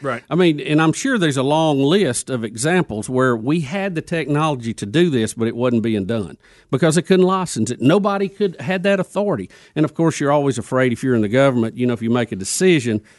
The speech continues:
Speaker 2: uh, somebody's gonna come back and accuse you of something. So you're better just not to make a decision. I mean, we all know how some of that works. We've seen it.
Speaker 1: Yeah.
Speaker 2: So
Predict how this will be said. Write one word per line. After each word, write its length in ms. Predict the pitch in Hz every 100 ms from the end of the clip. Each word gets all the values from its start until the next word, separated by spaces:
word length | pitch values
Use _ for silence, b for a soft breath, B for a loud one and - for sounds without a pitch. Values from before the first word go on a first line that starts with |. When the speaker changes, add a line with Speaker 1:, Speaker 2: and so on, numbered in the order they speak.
| b b
Speaker 2:
uh, 180 | - 107 104
somebody's 360 | 147 143 131
gonna 180 | - 117
come 180 | - 117
back 220 | 120 110
and 80 | 98
accuse 340 | 95 143 143
you 80 | 113
of 80 | 101
something. 340 | - 104 -
So 140 | 117 156
you're 160 | 170
better 300 | 156 185 180
just 200 | 139 131
not 220 | 131 120 120
to 80 | 120
make 220 | 110 -
a 60 |
decision. 520 | 95 101 131 110 87 95
I 60 |
mean, 160 | 147 175
we 120 | 180
all 160 | 139 95
know 160 | 90 92
how 160 | 98
some 240 | 90 110 98
of 60 |
that 180 | 87 -
works. 320 | 110 113 -
We've 180 | 131 127
seen 280 | - 247 143
it. 120 | - B
Speaker 1:
Yeah. 160 | 131 123 -
Speaker 2:
So 400 | - 175 160 151